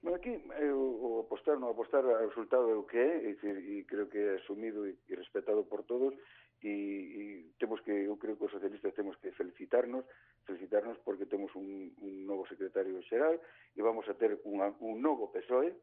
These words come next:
aquí quen gana é o pesoe, se gana o pesoe, eh, pois gana España, eh, en definitiva, non? Ganamos todos, porque os que creemos na, na socialdemocracia, pois, eh, consideramos que somos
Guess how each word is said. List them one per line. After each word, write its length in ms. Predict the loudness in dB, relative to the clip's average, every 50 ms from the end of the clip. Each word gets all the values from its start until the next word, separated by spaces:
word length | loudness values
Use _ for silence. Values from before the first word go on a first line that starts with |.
| -18
aquí 160 | -14 -12 -12 -4
quen 240 | -2 -2 -2 2
gana 320 | 4 4 2 2 2 -4 -10 -14 -18 -20 -20 _ _ 0
é 120 | 4 4
o 80 | 4 4
pesoe, 480 | 2 -2 -2 2 2 2 2 2 2 0
se 80 | 4
gana 360 | 4 6 6 6 4 2 2 0 -2 -10 -10 _ -6
o 80 | -4 -4
pesoe, 640 | -4 -2 2 2 2 2 0 -2 -2 -2 -4 -4 -6 -12 -18 -20 _ _ _
eh, 160 | -4 -4 -4 -4 -4
pois 160 | -4 -4 -2 -2
gana 180 | -2 -2 -2 -2
España, 460 | -6 -4 -2 -2 -2 -2 -4 -4 -4
eh, 200 | -4 -4 -6 -10 -12
en 40 | -10 -10
definitiva, 480 | -10 -10 -12 -10 -6 -6 -4 -4 -4
non? 240 | -4 -4 -6 -2 -2
Ganamos 320 | 2 2 2 2 2 -2 -4 2
todos, 320 | 2 4 4 2 0 -6 -10 _ _ _ _ _ _ _
porque 560 | _ 0 0 0 0 0 0 0 0 0 -4 -8 _ _ _ -18
os 80 | -10 -4
que 160 | -4 -2 2
creemos 280 | 4 2 4 2 2 2
na, 120 | 2 2
na 160 | 2 2 0 0 -2
socialdemocracia, 880 | -4 0 2 2 2 2 0 -4 -4 0 0 0 0 2 0 0 0 -2 -4 -12 _ _ _ _ _ _
pois, 560 | -8 -6 -4 -4 -4 -4 -4 -6 -6 -8 -8 -10 -16 -20 -16 -14
eh, 280 | -12 -12 -10 -12 -14 -16 -18 -20 _ _ _
consideramos 540 | -10 -10 -6 -4 0 0 2 0 0 -4 -6
que 100 | -6 -6
somos 240 | -4 -4 -6 -6